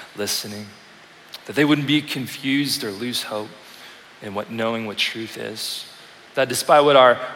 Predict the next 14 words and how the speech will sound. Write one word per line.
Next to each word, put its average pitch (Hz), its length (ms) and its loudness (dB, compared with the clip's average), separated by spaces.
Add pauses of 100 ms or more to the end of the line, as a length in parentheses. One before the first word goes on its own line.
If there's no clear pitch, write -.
culture 143 440 -4
says 127 680 -4
about 104 260 -8
how 107 120 -6
truth 120 300 -6
is 107 140 -10
relative, 101 380 -6 (300)
God, 101 220 -2
we 110 80 -6
know 107 120 -6
you 104 240 -6
are 92 140 -6 (240)
absolutely 98 560 -6
true. - 240 -8